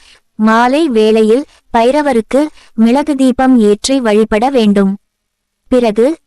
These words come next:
கால பைரவர் சன்னதிக்கு ஒரு லிட்டர் அல்லது அரை லிட்டர் நல்லெண்ணெயும் விளக்குக்கு போடக்கூடிய பஞ்சத்திரியும் தானமாக கொடுக்க வேண்டும். இந்த நல்லெண்ணெயை குருக்களிடம் தானம் கொடுக்கும் போது,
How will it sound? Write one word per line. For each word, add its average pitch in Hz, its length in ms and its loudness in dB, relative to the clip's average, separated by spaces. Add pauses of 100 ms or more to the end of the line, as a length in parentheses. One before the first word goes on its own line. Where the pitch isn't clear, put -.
கால 269 400 0
பைரவர் 240 560 0
சன்னதிக்கு 233 1000 0
ஒரு 240 260 2
லிட்டர் 233 420 -2 (140)
அல்லது 220 600 0 (120)
அரை 254 380 0 (120)
லிட்டர் 240 340 -2 (260)
நல்லெண்ணெயும் 233 720 2 (140)
விளக்குக்கு 262 680 -2
போடக்கூடிய 220 720 0 (300)
பஞ்சத்திரியும் 254 920 0
தானமாக 240 720 0
கொடுக்க 226 400 -2
வேண்டும். 202 460 0 (680)
இந்த 240 280 2
நல்லெண்ணெயை 247 800 2 (140)
குருக்களிடம் 285 760 -2
தானம் 240 440 0
கொடுக்கும் 262 500 -2
போது, 214 420 0